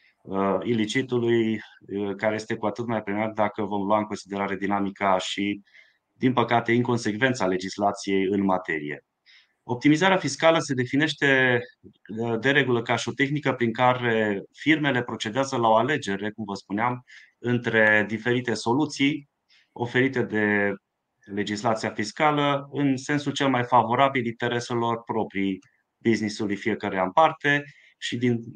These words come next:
în domeniul în care activează. Este vorba, de fapt, despre un fapt permis, uh, situat în afara ilicitului, evident, sau contravențional, chiar, uh, chiar dacă tinde spre limita legalității. Aici, creativitatea, să spun așa,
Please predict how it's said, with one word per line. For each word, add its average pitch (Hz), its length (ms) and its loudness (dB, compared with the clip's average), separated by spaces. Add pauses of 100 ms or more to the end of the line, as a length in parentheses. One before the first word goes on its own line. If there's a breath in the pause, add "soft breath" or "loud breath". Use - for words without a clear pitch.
(160)
în 117 160 -4
domeniul 113 440 0
în 110 120 -4
care 107 280 -2
activează. 143 720 0
Este 135 760 0 (160)
vorba, 139 320 2
de 120 80 -2
fapt, 139 240 0
despre 131 300 -4
un 117 120 0
fapt 139 280 2
permis, 117 600 -4
uh, 113 220 -10
situat 131 440 0
în 117 100 -2
afara 107 360 -2
ilicitului, 101 600 -4
evident, 98 500 -4 (640 soft breath)
sau 107 220 2
contravențional, 110 800 0
chiar, 139 500 2 (220)
uh, 120 160 -6
chiar 151 220 4
dacă 131 300 4
tinde 120 320 0
spre 110 460 0
limita 117 340 0
legalității. 101 800 -4 (120)
Aici, 143 320 -2
creativitatea, 135 840 2
să 127 140 -6
spun 123 260 -4
așa, 120 400 2